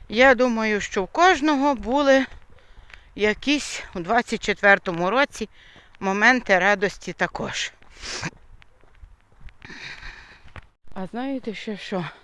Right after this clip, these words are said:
Я згадала. Мені вчора прилетів коментар, <laughs>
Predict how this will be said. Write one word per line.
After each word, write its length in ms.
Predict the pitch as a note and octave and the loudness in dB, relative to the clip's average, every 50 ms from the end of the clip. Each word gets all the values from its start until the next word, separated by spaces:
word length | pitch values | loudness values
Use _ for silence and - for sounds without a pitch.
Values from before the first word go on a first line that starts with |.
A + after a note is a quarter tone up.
| _ _ _ _ - - - _ _ - | _ _ _ _ -20 -20 -20 _ _ -8
Я 160 | G3+ G3+ G3+ | -8 -8 -8
згадала. 640 | - E3 D#3+ F#3 G3 E3 F#3+ F#3+ F3 E3+ D#3 D3 - - - - _ _ _ _ _ _ _ _ _ _ _ _ _ _ _ _ | -8 -8 -8 -8 -6 -6 -4 -4 -4 -6 -6 -8 -10 -14 -20 -20 _ _ _ _ _ _ _ _ _ _ _ _ _ _ _ _
Мені 220 | - F3 F#3 G#3 G#3+ | -12 -10 -10 -10 -10
вчора 340 | - - A3+ A3+ A3+ A3+ | -10 -8 -8 -6 -6 -8
прилетів 560 | G#3 - G#3+ G#3+ A3 A3+ A#3 A#3+ - - A3+ - | -8 -8 -8 -8 -6 -6 -6 -6 -6 -8 -10 -8
коментар, 720 | - - G3 G#3+ G#3 G3+ G3 - - C4 C4+ C4 A#3 - - _ _ _ _ _ _ _ _ _ _ _ _ _ _ _ _ _ _ _ _ _ - | -8 -8 -6 -6 -4 -6 -4 0 0 0 0 0 -4 -10 -16 _ _ _ _ _ _ _ _ _ _ _ _ _ _ _ _ _ _ _ _ _ -4
<laughs> 60 | C4 | -2